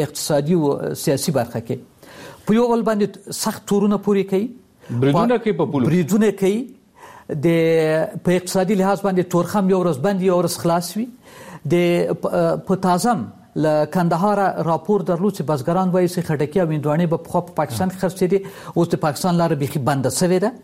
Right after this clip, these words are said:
Speaker 1: مهاجرین تر پنځه لکه ډېر افغان کډوال پاکستان له خپلې خاورې په زوره ایستلي دي. په دغه شرایطو کې که بیخي هم په خفا کې، په پټه باندې دوی سره ځینې روابط ولري، لیکن په عمل کې دا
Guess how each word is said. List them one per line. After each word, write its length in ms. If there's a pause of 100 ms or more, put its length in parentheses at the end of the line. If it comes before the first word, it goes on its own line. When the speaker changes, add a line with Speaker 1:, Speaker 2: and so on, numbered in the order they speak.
(720)
Speaker 1:
مهاجرین 500 (380)
تر 220
پنځه 160 (100)
لکه 120
ډېر 160 (100)
افغان 500
کډوال 400 (240)
پاکستان 300
له 160
خپلې 220
خاورې 220 (140)
په 60 (100)
زوره 240
ایستلي 480
دي. 100 (1120)
په 140
دغه 220
شرایطو 400
کې 140
که 80 (100)
بیخي 640
هم 180 (960)
په 360
خفا 380
کې، 440
په 160
پټه 240
باندې 300
دوی 160
سره 180 (380)
ځینې 240
روابط 440
ولري، 300 (340)
لیکن 300
په 160
عمل 260
کې 160
دا 80